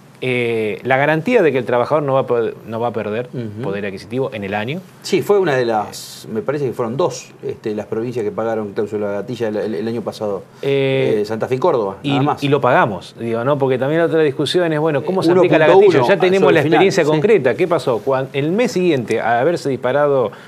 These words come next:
Speaker 1: por encima de la pauta salarial, automáticamente, sin necesidad de reuniones, sin, digo, el día siguiente que se conoció el dato, la misma noche el gobernador dijo, "Por supuesto, los pactos están para ser cumplidos". Se va a liquidar y efectivamente se liquidó. Lo que digo es,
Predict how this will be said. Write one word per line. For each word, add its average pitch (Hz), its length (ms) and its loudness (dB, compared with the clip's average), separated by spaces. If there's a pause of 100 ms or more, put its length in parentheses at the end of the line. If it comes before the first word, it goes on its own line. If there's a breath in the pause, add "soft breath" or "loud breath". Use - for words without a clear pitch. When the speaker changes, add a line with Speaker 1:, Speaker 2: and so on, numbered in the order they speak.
(140 loud breath)
Speaker 1:
por 120 140 0
encima 143 340 0
de 131 60 2
la 123 120 2
pauta 123 180 0
salarial, 139 520 0
automáticamente, 160 1080 0
sin 185 160 -4
necesidad 143 380 -2
de 139 80 4
reuniones, 135 640 0
sin, 175 280 -4 (280 loud breath)
digo, 160 200 2
el 139 120 0
día 196 140 2
siguiente 165 340 0
que 131 80 -2
se 113 100 -4
conoció 120 300 -4
el 131 80 -2
dato, 147 340 2
la 117 120 -2
misma 147 200 -2
noche 160 220 -2
el 117 60 0
gobernador 113 360 0
dijo, 147 160 -4
"Por 123 140 -2
supuesto, - 440 -8
los 107 200 -4
pactos 180 300 -2
están 135 180 -6
para 113 160 -2
ser 127 160 -4
cumplidos". 127 480 -2 (320 loud breath)
Se 110 140 -2
va 139 80 4
a 151 40 4
liquidar 131 340 0
y 104 40 -4
efectivamente 151 600 0
se 123 160 -6
liquidó. 104 480 -2
Lo 98 120 -4
que 120 100 -4
digo 151 260 2
es, 113 120 -2